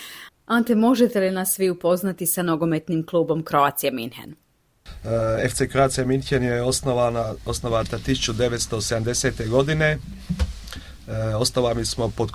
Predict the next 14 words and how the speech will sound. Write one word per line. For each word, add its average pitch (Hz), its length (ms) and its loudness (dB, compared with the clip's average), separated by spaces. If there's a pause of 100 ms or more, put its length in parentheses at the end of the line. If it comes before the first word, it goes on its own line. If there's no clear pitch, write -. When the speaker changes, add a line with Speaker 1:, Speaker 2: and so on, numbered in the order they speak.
(100)
Speaker 2:
imenom 123 420 2
Croatia 127 480 4
München 131 500 -2 (100)
kao 113 360 4 (140)
prvi 127 480 2
i 113 40 0
najstariji 127 640 2
klub 131 400 4
u 113 160 0
Europi 117 500 -2
koji 110 220 0
nosi 120 360 -2
to 117 200 0
ime 165 320 0